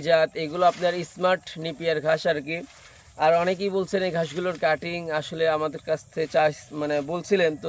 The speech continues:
তখন তো আসলে পরিপূর্ণ কাটিং ছিল না আমার কাছে। তো যাই হোক, যারা স্মার্ট নেপিয়ার ঘাস এই কাটিংগুলো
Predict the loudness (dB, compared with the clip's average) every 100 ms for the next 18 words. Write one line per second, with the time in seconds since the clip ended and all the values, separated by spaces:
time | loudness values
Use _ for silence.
0 | -4 -4 -2 -2 -2 -2 -4 -4 -6 -6
1 | -6 -2 0 0 -4 -8 -4 0 0 0
2 | 0 -4 -6 -6 -6 -10 -20 -20 -20 -10
3 | 2 6 8 8 6 4 4 6 6 4
4 | 0 0 0 0 -2 2 0 0 -4 -4
5 | -4 -2 2 2 0 -6 -4